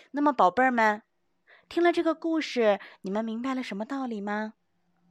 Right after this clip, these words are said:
你们看，哪怕是你非常喜欢的事情，也要经过非常用心、非常认真的学习和刻苦的训练，你才能够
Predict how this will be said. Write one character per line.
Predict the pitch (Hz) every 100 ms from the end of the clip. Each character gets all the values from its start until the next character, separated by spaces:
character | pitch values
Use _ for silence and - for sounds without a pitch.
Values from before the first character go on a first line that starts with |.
| _ _ _ _
你 | 151
们 | 156
看， | 156 190 170 160 _ _ _ _ _ _ _ _ _ _ _ _ _
哪 | 226 208
怕 | - 330 311 269
是 | - 254
你 | 196
非 | - 294 349
常 | 214 247
喜 | - -
欢 | - 208
的 | 277
事 | 359 320
情， | 269 226 208 - _ _ _ _ - -
也 | 202 185
要 | 214 339 320
经 | - 262
过 | 254 233 190 - _
非 | - 247 247 254
常 | - 156 143 160
用 | 208 233 202
心、 | - 233 247 254 254 _ _ _ _ _ _ _ _
非 | _ - 311 311
常 | - 180 196
认 | 254 262
真 | 226 262
的 | 240
学 | - 147 175
习 | 233 170 170 - -
和 | - 170
刻 | - - 214
苦 | -
的 | - -
训 | - 262 233
练， | 311 254 - _ _
你 | - 196
才 | 156 - 180
能 | 269 240 247
够 | 269 233